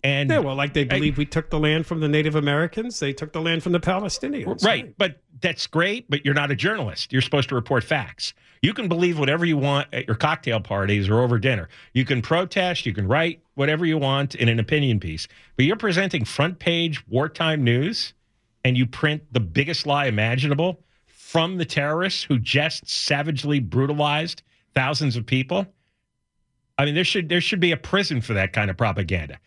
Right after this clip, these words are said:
Speaker 1: Hitler would, would have hired these people.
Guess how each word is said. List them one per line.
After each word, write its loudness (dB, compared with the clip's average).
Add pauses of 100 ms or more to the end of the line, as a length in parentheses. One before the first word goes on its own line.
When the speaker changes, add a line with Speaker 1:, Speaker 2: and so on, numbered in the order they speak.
(240)
Speaker 1:
Hitler 0
would, 0 (120)
would 2
have -4
hired -2
these -10
people. -6